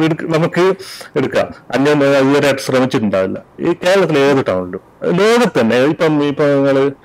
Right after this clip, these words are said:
മിയാമി ബീച്ചിലൊക്കെ നടക്കുകയാണെന്ന് വെച്ചോ, നമ്മള് just ഒരു, ഒരു നൂറ് ഡോളറിന്റെ ഒരു ബില്ല് നമ്മൾ കയ്യിൽ വെച്ചിട്ട് ഇത് നടന്നു പോകുമ്പോ ഒരുത്തൻ വന്നിട്ട് അതും എടുത്തിട്ട് അവിടെ ഒരു പൊതി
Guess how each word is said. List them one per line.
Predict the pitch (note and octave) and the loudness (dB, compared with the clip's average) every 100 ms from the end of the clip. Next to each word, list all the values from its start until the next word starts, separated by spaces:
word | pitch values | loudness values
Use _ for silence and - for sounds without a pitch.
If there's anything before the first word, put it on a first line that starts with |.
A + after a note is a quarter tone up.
| - - - | -20 -10 -2
മിയാമി | C#3+ D3 D3 | 2 2 2
ബീച്ചിലൊക്കെ | C3 A#2+ B2+ A#2 A#2+ | 0 0 0 0 -2
നടക്കുകയാണെന്ന് | B2 G#2 G#2 A#2 F#2 F2+ | 0 -2 -2 -4 -4 -8
വെച്ചോ, | - - - - _ _ - - - | -14 -20 -20 -20 _ _ -20 -14 -4
നമ്മള് | F#3+ G#3 | 0 2
just | F#3+ F#3 F#3 G#3 | 2 0 0 0
ഒരു, | F#3 E3+ E3+ E3+ | 2 2 2 2
ഒരു | E3 | 2
നൂറ് | D#3+ E3 D#3+ D#3+ D#3 | 2 2 2 2 2
ഡോളറിന്റെ | C#3+ C#3+ C#3+ C#3 C3+ C3 C3 - - | 2 2 2 2 2 2 0 -2 -6
ഒരു | - C3 | -2 0
ബില്ല് | C3 B2+ B2 | 0 0 0
നമ്മൾ | A#2 B2 A#2 - | 2 0 0 0
കയ്യിൽ | A#2+ A#2+ | 0 0
വെച്ചിട്ട് | A#2 - B2+ | -2 -4 -6
ഇത് | - - C#3 C3 C3 | -6 -8 -6 -2 0
നടന്നു | A#2+ C3 | 0 0
പോകുമ്പോ | B2+ A#2 C#3 - - - | 0 0 -2 -8 -16 -4
ഒരുത്തൻ | C#3+ D3+ | -2 0
വന്നിട്ട് | C#3+ C#3 C3+ | 2 2 2
അതും | A#2+ C3+ C3 | 0 2 0
എടുത്തിട്ട് | A#2+ A#2 C3 | -2 -2 -2
അവിടെ | A#2+ B2 | 0 0
ഒരു | B2+ | 0
പൊതി | A#2 A#2 A#2 | 0 -2 -2